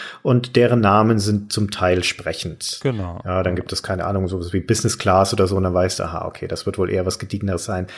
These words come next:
Speaker 1: Das ist also die Option eins, sich so zu erschließen. Die Option zwei ist,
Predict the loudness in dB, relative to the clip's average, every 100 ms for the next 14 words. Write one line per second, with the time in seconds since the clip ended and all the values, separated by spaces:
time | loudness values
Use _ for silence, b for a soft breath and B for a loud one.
0 | B 2 4 4 4 4 2 -2 -4 -8
1 | -6 0 0 2 2 2 2 0 -4 -2
2 | -4 -4 -4 -2 -2 0 0 -2 -4 -4
3 | -4 -2 2 2 2 0 -2 -4